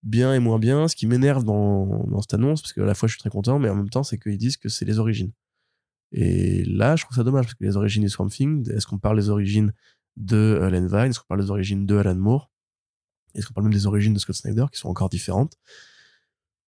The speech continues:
Ou même de, de Charles Soule, qui a trouvé une version très différente, enfin, encore une fois, euh, très variée, de poser le problème Swamp Thing comme une sorte de saga de fantasy, guerrière, militaire. Enfin, il y a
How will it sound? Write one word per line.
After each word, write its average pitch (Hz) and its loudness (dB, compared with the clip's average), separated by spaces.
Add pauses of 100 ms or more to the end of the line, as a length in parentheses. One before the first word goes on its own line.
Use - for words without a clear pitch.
Ou 120 0
même 123 4
de, 110 4
de 104 0
Charles 127 0
Soule, 254 2
qui 107 2
a 101 2
trouvé 110 0
une 110 2
version 104 -2
très 113 0
différente, 107 0
enfin, 104 6
encore 98 0
une 104 0
fois, 123 0
euh, 92 2
très - 0
variée, 110 4
de 101 0 (160)
poser 135 2
le 104 0
problème 117 2
Swamp 110 -2
Thing 117 -2 (380)
comme 107 -2
une 110 2
sorte 110 0
de 107 2
saga 107 -2
de 104 -8
fantasy, 120 0
guerrière, 113 2
militaire. 104 -2
Enfin, 120 0
il - 4
y 101 4
a 101 2